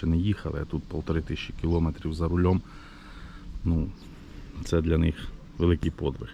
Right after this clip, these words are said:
О. Е,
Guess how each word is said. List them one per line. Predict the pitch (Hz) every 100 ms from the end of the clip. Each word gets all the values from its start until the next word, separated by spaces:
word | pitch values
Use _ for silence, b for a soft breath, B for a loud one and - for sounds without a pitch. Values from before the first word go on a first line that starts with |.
| - B B B B B B B B B B B B B B B B
О. | - - B B B B B - - - - - -
Е, | - 85 78